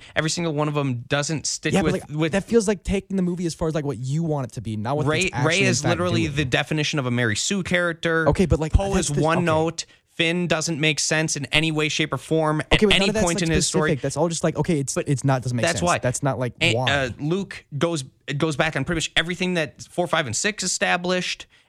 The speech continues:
Speaker 1: and, and his character
Speaker 2: Well, I
Speaker 1: just
Speaker 2: mean, there's
Speaker 1: falls
Speaker 2: been
Speaker 1: apart.
Speaker 2: twenty
Speaker 1: Even
Speaker 2: years
Speaker 1: seven,
Speaker 2: that have passed
Speaker 1: it doesn't,
Speaker 2: since six.
Speaker 1: it doesn't
Speaker 2: Like,
Speaker 1: matter.
Speaker 2: there's
Speaker 1: It
Speaker 2: time for a character to change from when that,
Speaker 1: Th-,
Speaker 2: when
Speaker 1: there
Speaker 2: six stopped
Speaker 1: I have so much to say about this,
Speaker 2: to
Speaker 1: but I
Speaker 2: when
Speaker 1: don't
Speaker 2: this
Speaker 1: have enough
Speaker 2: started.
Speaker 1: time for this. Acting, I'd give it a, I'd give it a five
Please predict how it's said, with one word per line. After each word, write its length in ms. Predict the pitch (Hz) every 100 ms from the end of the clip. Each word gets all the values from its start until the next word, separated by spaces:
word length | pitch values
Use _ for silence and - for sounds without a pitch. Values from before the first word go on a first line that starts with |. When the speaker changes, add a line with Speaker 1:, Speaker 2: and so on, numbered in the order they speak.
| -
Speaker 1:
and, 260 | 147 139 127
and 220 | 135 127 117
his 260 | 180 190
character 300 | - 185 -
Speaker 2:
Well, 60 | 180
I 0 |
Speaker 1:
just 100 | 196
Speaker 2:
mean, 60 |
there's 60 | 196
Speaker 1:
falls 100 | 180
Speaker 2:
been 80 | 214
Speaker 1:
apart. 160 | 175 180
Speaker 2:
twenty 160 | 202
Speaker 1:
Even 140 | 311 233
Speaker 2:
years 120 | 220
Speaker 1:
seven, 320 | 269 262 220
Speaker 2:
that 160 | 117 110
have 140 | 110 -
passed 300 | 87 87 196
Speaker 1:
it 80 |
doesn't, 260 | 202 233 208
Speaker 2:
since 40 | -
six. 340 | - - -
Speaker 1:
it 60 | 170
doesn't 260 | 190 165 143
Speaker 2:
Like, 80 | 120
Speaker 1:
matter. 140 | 143
Speaker 2:
there's 160 | 170 147
Speaker 1:
It 80 | 135
Speaker 2:
time 240 | 156 208
for 160 | - 151
a 60 |
character 340 | 135 151 151 143
to 80 |
change 360 | 120 - 156 143
from 240 | 120 113
when 180 | 113 120
that, 80 | 123
Speaker 1:
Th-, 140 | 120
Speaker 2:
when 140 | 127 127
Speaker 1:
there 80 | 127
Speaker 2:
six 240 | - 131
stopped 300 | - 110 98
Speaker 1:
I 20 | 160
have 140 | 160
so 160 | - 202
much 140 | 208
to 60 | -
say 140 | 175
about 220 | 156 139
this, 100 | 131
Speaker 2:
to 80 | 139
Speaker 1:
but 60 | 120
I 40 |
Speaker 2:
when 80 | 147
Speaker 1:
don't 100 | 175
Speaker 2:
this 80 | 175
Speaker 1:
have 120 | 165
enough 140 | 151
Speaker 2:
started. 100 | 127 139
Speaker 1:
time 80 | 135
for 80 | 143
this. 220 | 143 - _ -
Acting, 420 | 160 - 160 156 - _ -
I'd 140 | 135
give 140 | 131 131
it 60 |
a, 260 | 127 117 113
I'd 140 | 127 131
give 100 | 131
it 80 |
a 20 | 113
five 440 | - 139 147 165